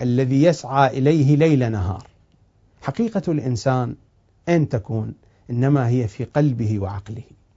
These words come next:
فإذا كان السلام هو تقوى الله،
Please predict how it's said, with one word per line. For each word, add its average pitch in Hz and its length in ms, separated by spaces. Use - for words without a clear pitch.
فإذا 147 380
كان 170 300
السلام 165 840
هو 147 200
تقوى 143 380
الله، 107 360